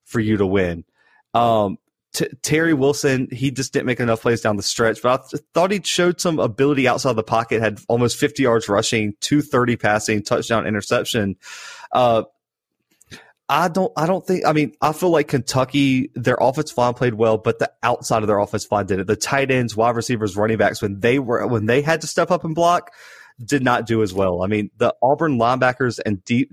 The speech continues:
defensive backs played in the backfield consistently on those outside plays. Brandon, you know, you called me crazy when I said this Auburn linebacker unit was one of the best in the country. The three starting linebackers combined for almost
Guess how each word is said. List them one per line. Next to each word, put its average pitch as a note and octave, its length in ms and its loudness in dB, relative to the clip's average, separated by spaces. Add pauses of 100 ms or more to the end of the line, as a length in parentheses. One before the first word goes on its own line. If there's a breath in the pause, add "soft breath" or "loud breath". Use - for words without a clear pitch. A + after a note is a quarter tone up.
defensive C3+ 460 -2
backs - 320 0
played A#2+ 400 0
in G#2+ 100 0
the G2+ 80 0
backfield G2+ 680 -2
consistently A2 720 -2
on G#2 120 2
those G2 180 0
outside G#2 420 0
plays. G2+ 460 -2 (520 loud breath)
Brandon, C3+ 280 0 (100)
you C3+ 160 0
know, D3 160 4
you C3 160 -2
called F3 220 0
me D#3+ 100 0
crazy A#2 360 0
when A2 120 2
I G#2 40 2
said A2 260 0
this G#2 200 0
Auburn G#2+ 300 2
linebacker G2+ 400 0
unit G#2 180 -2
was G2+ 120 -6
one G#2 100 0
of G2+ 60 -2
the G2 60 0
best G2+ 280 0
in G#2+ 80 -2
the G2 80 -2
country. C3+ 460 -2 (640 loud breath)
The C3+ 100 2
three D#3 300 2
starting C#3+ 320 2
linebackers A2 520 0
combined G#2+ 440 0
for A2+ 100 2
almost G#2+ 320 0